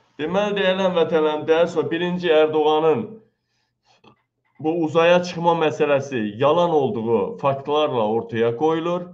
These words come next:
İkinci, doğru olsa belə əlli beş milyon dollar belə vəziyyətdə Amerika şirkətinə vermək Türkiyə xalqını doğrudan da, e,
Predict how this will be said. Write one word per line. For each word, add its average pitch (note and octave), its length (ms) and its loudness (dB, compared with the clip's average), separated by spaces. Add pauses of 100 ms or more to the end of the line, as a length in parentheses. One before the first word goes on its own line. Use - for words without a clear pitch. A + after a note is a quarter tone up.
(280)
İkinci, F3 840 -4
doğru E3 440 0
olsa D#3+ 480 0
belə C#3+ 640 -2
əlli D3 360 -4
beş F3+ 240 -2
milyon C3+ 460 -6
dollar C3+ 640 2
belə C#3+ 280 0
vəziyyətdə A2+ 460 -2
Amerika B2+ 520 -2
şirkətinə G#2+ 640 -6
vermək D#3 480 -4 (260)
Türkiyə C#3 440 -4
xalqını A#2+ 520 0
doğrudan B2+ 640 -2
da, B2+ 140 2 (540)
e, A2 60 -4